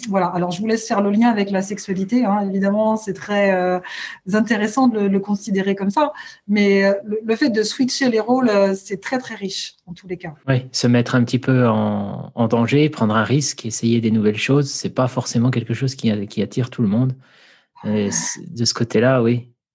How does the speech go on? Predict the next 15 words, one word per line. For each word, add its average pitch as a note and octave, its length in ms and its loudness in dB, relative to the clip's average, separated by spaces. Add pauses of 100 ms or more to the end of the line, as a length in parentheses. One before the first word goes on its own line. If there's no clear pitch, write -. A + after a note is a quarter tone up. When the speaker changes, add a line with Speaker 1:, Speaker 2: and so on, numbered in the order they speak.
(580)
Speaker 2:
Partir, B2+ 500 2
comme A#2 160 2
tu A#2+ 140 -2
disais A2+ 240 2
tout - 160 -12
à G#2 80 2
l'heure, C3 260 2
en A#2+ 200 2
exploration. A#2 760 0 (600)
Speaker 1:
Ouais. A3+ 260 -2 (520)
Speaker 2:
Ça - 160 0
me, A#2 140 4
Speaker 1:
Mais - 80 2
Speaker 2:
c'est, - 400 -2
Speaker 1:
euh, - 40 -12